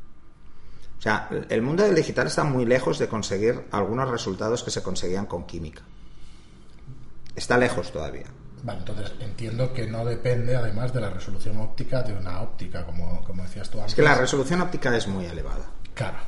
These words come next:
Speaker 1: Las lentes, las
Speaker 2: El
Speaker 1: lentes,
Speaker 2: problema es el respaldo,
Speaker 1: las
Speaker 2: entonces.
Speaker 1: lentes que se usaban en,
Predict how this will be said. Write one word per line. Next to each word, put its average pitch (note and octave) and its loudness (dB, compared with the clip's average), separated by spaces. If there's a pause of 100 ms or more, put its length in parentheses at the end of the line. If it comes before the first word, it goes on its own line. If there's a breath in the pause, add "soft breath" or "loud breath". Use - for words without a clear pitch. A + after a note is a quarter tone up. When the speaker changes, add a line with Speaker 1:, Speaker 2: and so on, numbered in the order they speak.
Speaker 1:
Las A#2 4
lentes, D3 2
las G#2 2
Speaker 2:
El - 2
Speaker 1:
lentes, B2+ 2
Speaker 2:
problema C3 4
es C3+ 4
el D#3+ 4
respaldo, - 0
Speaker 1:
las - 2
Speaker 2:
entonces. A2+ 6
Speaker 1:
lentes C#3 2
que D3 4
se C#3+ 4
usaban A2 2 (100)
en, F2+ -2